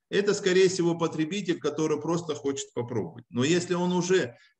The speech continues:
целенаправленно идёт и инвестирует деньги и покупает продукции больше, для чего? Значит,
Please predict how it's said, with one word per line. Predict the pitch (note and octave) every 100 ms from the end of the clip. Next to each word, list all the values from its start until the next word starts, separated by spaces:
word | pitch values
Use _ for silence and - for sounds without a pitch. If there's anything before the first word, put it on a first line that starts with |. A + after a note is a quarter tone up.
| _
целенаправленно | - D#3 F3 F3 F3 F3 E3 B2+ B2+ B2 B2+
идёт | C#3 D3+ A2+
и | C#3+
инвестирует | D#3 D#3+ - F3+ D#3+ B2 A#2+
деньги | A#2+ A3 A#3 D#3+
и | A#2
покупает | A#2 D3 D#3 D#3+ D3+ A#2+ B2
продукции | C#3+ C#3+ A#2+ - B2+
больше, | B2 A2 - G#2
для | C3 C#3
чего? | - F3 E3 D3+ - - _ _ _ _ _
Значит, | G#2 D#3 F#3+ -